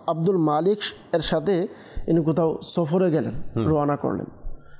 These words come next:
Speaker 1: তো যেটা আমাদের, আহ, শুরুতেই ইমরান ভাই বললেন যে সফরের বিষয়, হ্যাঁ,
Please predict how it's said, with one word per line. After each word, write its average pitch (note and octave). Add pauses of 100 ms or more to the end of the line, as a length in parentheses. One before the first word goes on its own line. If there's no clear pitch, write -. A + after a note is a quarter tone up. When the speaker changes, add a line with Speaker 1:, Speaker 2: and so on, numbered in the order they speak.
(360)
Speaker 1:
তো C#3
যেটা D3+
আমাদের, D3+
আহ, C#3
শুরুতেই D#3 (340)
ইমরান D#3
ভাই D3+
বললেন C3+
যে C#3
সফরের F3
বিষয়, C#3
হ্যাঁ, E3